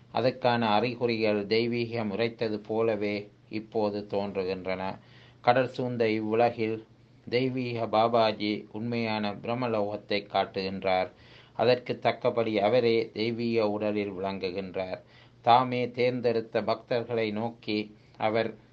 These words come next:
"மக்களே, என்னை ஓர் தெய்வீக இச்சை ஆட்கொள்கின்றது. உண்மையின் கோவிலுக்கு நீங்கள் வந்துவிட்டீர்கள்.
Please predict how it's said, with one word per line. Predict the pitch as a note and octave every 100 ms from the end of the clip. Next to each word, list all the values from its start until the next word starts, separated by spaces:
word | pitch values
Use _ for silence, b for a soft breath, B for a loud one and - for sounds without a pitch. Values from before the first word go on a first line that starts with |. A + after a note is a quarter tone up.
| -
"மக்களே, | A2+ G#2+ - A#2+ A2+ G#2+ - B B B B B -
என்னை | B2 C3 B2
ஓர் | A#2 A#2 A#2 - _
தெய்வீக | B2 C3 B2+ B2+ B2 A2+
இச்சை | G#2+ G#2 A#2+ A2
ஆட்கொள்கின்றது. | G#2+ G#2+ - A2 G#2+ A2+ G#2+ A2 A2 G#2+ G#2+ -
உண்மையின் | B2+ B2+ B2+ A#2+ A#2 A#2
கோவிலுக்கு | A2+ A2+ A2+ A2+ A#2 G#2+
நீங்கள் | G#2+ G#2+ G#2
வந்துவிட்டீர்கள். | G#2 G#2 G#2+ G2+ - G2 F#2 G2 F#2+